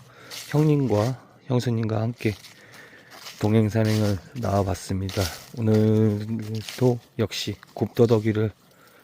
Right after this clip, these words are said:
보러 왔고요. 어, 구강자리까지 이제 거의 다 와갑니다. 다 와가는데, 음, 올해 굽더더기도 많이 나질 않아서 좀 보여줄지 모르겠네요.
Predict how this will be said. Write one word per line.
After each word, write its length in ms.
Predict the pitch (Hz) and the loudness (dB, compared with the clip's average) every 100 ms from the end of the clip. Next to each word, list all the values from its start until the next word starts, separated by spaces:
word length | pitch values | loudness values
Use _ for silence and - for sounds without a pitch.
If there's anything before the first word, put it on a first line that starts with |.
| - - | -20 -4
보러 200 | 107 107 | 0 2
왔고요. 440 | 95 - 113 120 - - _ - - - - - | 0 -2 -2 -4 -8 -20 _ -20 -20 -20 -14 -4
어, 280 | 120 117 113 | 0 2 0
구강자리까지 840 | - 127 131 131 127 127 123 120 110 | 2 4 4 4 2 4 2 2 0
이제 160 | 113 | 0
거의 260 | 110 104 107 | 2 2 2
다 160 | - 101 | 2 0
와갑니다. 560 | 101 98 92 90 98 | 0 0 -6 -4 -6
다 200 | 101 101 | -4 -2
와가는데, 560 | 98 104 95 98 101 120 - _ _ _ 117 | 0 0 -2 -2 -2 -4 -6 _ _ _ -10
음, 160 | 107 98 92 _ _ _ _ - - - - - - | -10 -10 -16 _ _ _ _ -20 -20 -18 -16 -18 -6
올해 400 | 110 110 113 113 | 0 4 6 4
굽더더기도 640 | 110 - - 110 110 110 104 | 2 -4 -2 0 0 0 0
많이 280 | 104 104 117 | 0 0 2
나질 320 | 104 - 113 | 2 0 -2
않아서 640 | 101 117 113 110 123 117 - - - _ _ _ | -2 -2 0 -2 -2 -4 -8 -20 -20 _ _ _
좀 280 | 135 117 107 - | -2 -2 -2 -12
보여줄지 540 | - 113 113 107 - 107 | -2 0 2 0 -6 -6
모르겠네요. 600 | 98 104 104 98 98 | -6 -6 -6 -4 -6